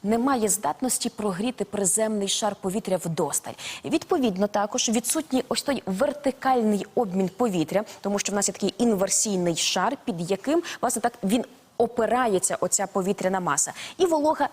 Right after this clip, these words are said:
замикається всередині інверсійного шару, утворюючи щільні сірі хмари, тумани і серпанок, які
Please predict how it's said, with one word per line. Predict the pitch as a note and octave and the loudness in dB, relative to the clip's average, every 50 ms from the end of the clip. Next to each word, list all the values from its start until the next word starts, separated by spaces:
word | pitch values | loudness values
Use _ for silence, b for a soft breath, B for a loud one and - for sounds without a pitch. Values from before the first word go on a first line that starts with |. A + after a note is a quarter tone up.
| - | -2
замикається | A3+ G#3+ C4 B3+ B3 A#3 A#3 - C4 B3+ C4 B3+ B3 - A3 | -2 0 2 2 2 0 0 2 2 4 4 2 2 0 0
всередині | G#3+ - - B3 C4 C4 A#3 A#3+ A3+ A3+ - | -2 -2 0 2 2 2 2 2 0 0 0
інверсійного | A3 G#3+ G3+ F#3+ G3+ G3 - - A3 G#3+ G3 E3+ F#3 | 0 0 0 0 0 0 -2 -2 -2 -4 -4 -4 -4
шару, | F3 - F3+ C#3+ C3+ C#3 - B B B B B | -4 -4 -4 -4 -4 -6 -8 B B B B B
утворюючи | - E4 - B3 A#3+ A3 G#3 A3 A3 A3+ - - C#4+ D4+ B B B B B - | -4 -2 0 2 2 2 2 2 2 2 2 0 0 -2 B B B B B -6
щільні | - - - D4 D#4+ D#4+ D#4 D4 C#4+ - | -4 -2 2 2 4 4 4 4 4 4
сірі | - - A3+ F#3 F#3 F#3+ | 2 2 0 -2 -2 -4
хмари, | - - A3+ A#3+ C4+ D4 C#4+ C4+ C#4 C4+ | -2 0 2 2 4 4 4 2 0 0
тумани | - A#3 G#3+ G#3+ A3 A#3 B3 B3+ B3 B3 - - | -2 -2 0 2 2 2 2 2 0 -2 -2 -2
і | A#3+ | -2
серпанок, | - - A#3+ A3+ - A#3+ A#3 A3+ A#3 A3+ - - | -2 -2 -4 -4 -2 0 0 2 0 -2 -2 -2
які | G#3+ A3+ - - C4+ D4 | -2 -2 0 0 0 0